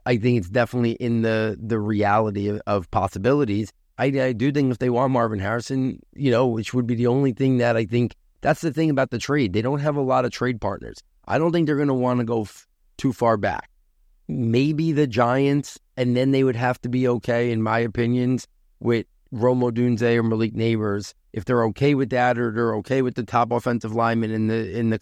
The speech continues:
in the draft, you know, or the top two, then maybe you can make that trade. You get a haul from the Giants. But I think if you're not gonna take Caleb Williams, the one way you can kinda sell it to the fan base, the one way you can kinda sell it is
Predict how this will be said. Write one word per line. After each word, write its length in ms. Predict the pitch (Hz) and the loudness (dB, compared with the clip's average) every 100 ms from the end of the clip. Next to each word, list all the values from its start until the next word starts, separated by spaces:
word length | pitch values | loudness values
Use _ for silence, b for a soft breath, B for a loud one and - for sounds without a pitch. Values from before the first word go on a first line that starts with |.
| - | -6
in 120 | 123 | -4
the 80 | 113 | -2
draft, 420 | 101 113 113 110 - _ | 0 0 2 0 -4 _
you 200 | - 131 | -8 -2
know, 160 | 113 107 | 0 0
or 140 | 107 | 0
the 120 | 104 | -2
top 260 | 95 110 - | -2 0 0
two, 380 | - 131 123 110 - _ _ - | -2 0 0 0 -6 _ _ -2
then 180 | 139 | 2
maybe 280 | 135 139 131 | 2 2 0
you 100 | 131 | -2
can 100 | 131 | 0
make 160 | 123 117 | 0 0
that 160 | 113 | -2
trade. 260 | - 117 117 | 0 -2 -2
You 100 | 107 | -4
get 260 | 107 120 107 | -4 -2 -2
a 80 | |
haul 340 | - 127 135 123 | -4 0 0 0
from 200 | - 123 | 0 -2
the 100 | 107 | 0
Giants. 520 | 117 120 110 92 - _ _ - | 0 0 0 -2 -6 _ _ -2
But 100 | 127 | 0
I 80 | |
think 140 | 160 180 | 2 2
if 60 | |
you're 180 | 147 147 | 2 0
not 280 | 131 117 120 | 0 0 -2
gonna 220 | - 117 | -6 -6
take 240 | - 120 104 | -2 -2 0
Caleb 340 | 117 113 110 | 0 0 0
Williams, 400 | 107 113 127 127 _ _ | 0 0 0 -2 _ _
the 80 | 117 | -2
one 240 | 113 127 | 0 2
way 120 | 131 131 | 2 0
you 140 | 123 | 0
can 160 | 113 110 | -2 -2
kinda 240 | 120 98 | -2 -2
sell 460 | - - 117 117 127 | -6 -4 0 2 2
it 120 | 117 | 0
to 120 | 123 | -2
the 100 | 113 | -2
fan 320 | 113 110 117 | -2 -2 0
base, 320 | 113 113 110 - _ - | 0 0 -2 -8 _ -4
the 100 | 113 | 0
one 160 | 127 | 2
way 120 | 127 | 2
you 140 | 123 117 | 0 0
can 120 | 117 | -2
kinda 240 | 117 107 | -2 -2
sell 400 | - - 120 120 | -4 -2 0 2
it 180 | 120 113 _ _ - | 2 -2 _ _ -4
is 320 | 131 110 95 | -2 -2 -6